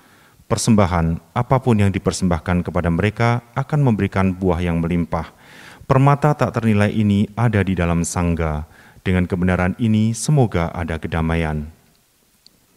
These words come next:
Mereka yang terbebas dari nafsu semuanya mantap di dalam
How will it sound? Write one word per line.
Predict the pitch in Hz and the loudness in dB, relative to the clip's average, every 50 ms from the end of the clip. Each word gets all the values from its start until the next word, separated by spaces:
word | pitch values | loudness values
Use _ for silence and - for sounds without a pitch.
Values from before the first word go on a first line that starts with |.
| _ _ _ _ _ _ _ _ _ _ _ _ _ - - - - - - - - - - - - - | _ _ _ _ _ _ _ _ _ _ _ _ _ -20 -20 -20 -20 -20 -20 -20 -20 -20 -20 -20 -12 -2
Mereka | - 135 135 135 143 139 - 160 | 2 4 4 4 4 4 4 4
yang | 151 143 120 | 4 6 4
terbebas | 123 117 101 104 104 92 110 113 113 - | 4 4 4 4 4 4 4 4 2 2
dari | - 107 95 92 92 | 2 2 2 2 2
nafsu | 90 95 101 98 95 - - 127 120 | 2 2 2 0 0 -2 0 0 0
semuanya | 120 - - 104 95 90 92 92 95 98 | 2 2 2 2 2 4 2 2 2 2
mantap | 92 98 107 117 117 110 - 98 87 - - | 2 2 2 2 0 0 -2 -4 -4 -4 -4
di | - 90 | -6 -2
dalam | 82 85 82 82 82 82 | -2 0 0 0 -2 -2